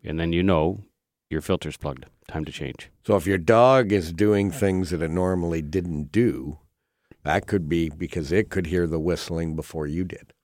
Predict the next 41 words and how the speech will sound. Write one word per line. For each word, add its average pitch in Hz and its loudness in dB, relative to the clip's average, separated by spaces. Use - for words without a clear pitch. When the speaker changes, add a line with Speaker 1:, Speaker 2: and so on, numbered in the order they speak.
Speaker 2:
You 76 -10
know, 65 -10
that 60 -12
high-pitched - -8
squeal. - -10
So 69 -10
if 64 -14
the 82 -6
dog's 80 -2
barking 85 -4
or 67 -10
running 82 -2
around 80 -2
or 78 -2
acting 80 -4
different 78 0
Speaker 1:
And 87 -2
there's 80 -2
no 87 2
squirrel? 90 -4
Speaker 2:
and 78 -10
there's 78 -10
no, 85 0
<laughs> - -8
there's 80 -6
no 85 0
squirrel 95 0
outside 95 -2
the 101 4
window, 98 0
<laughs> - -2
then, 95 2
uh, 87 2
you 98 2
know, 85 2
that 85 0
could 82 -2
be 87 2
a 85 0
sign 78 -4
to 76 -6